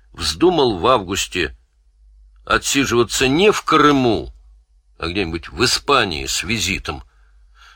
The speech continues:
смотришь, и не турнули бы по тридцать третьей. Порекомендовали мне так, понимаешь ли?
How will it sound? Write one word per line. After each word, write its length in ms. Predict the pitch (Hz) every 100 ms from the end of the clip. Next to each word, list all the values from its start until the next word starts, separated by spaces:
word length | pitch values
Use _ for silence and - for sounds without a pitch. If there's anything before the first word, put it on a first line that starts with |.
| -
смотришь, 720 | - 143 175 92 80 - -
и 100 | -
не 160 | 196 123
турнули 580 | - 87 80 78 139 127
бы 220 | 123 110 - _
по 100 | - 95
тридцать 500 | 92 101 - 92 -
третьей. 500 | 80 90 - - - - _ _ - - - - - _ _ _ _ _ _ _ _ _ -
Порекомендовали 1120 | 233 240 - 226 220 208 226 226 202 175 95
мне 260 | - - -
так, 640 | - - - - - - -
понимаешь 600 | - - 302 - -
ли? 120 | -